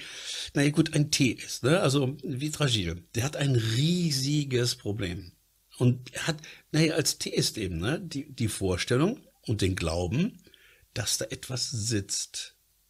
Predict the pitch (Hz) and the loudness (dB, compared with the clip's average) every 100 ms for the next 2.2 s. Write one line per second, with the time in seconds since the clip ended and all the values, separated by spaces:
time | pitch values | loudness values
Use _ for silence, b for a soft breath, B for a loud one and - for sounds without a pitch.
0 | - 98 120 110 101 107 117 107 95 98 | -12 -8 -2 0 0 0 0 0 -2 -2
1 | 110 113 107 101 104 - 104 120 - - | 0 0 0 -2 -4 -4 0 -2 -2 -4
2 | 101 123 | -4 -4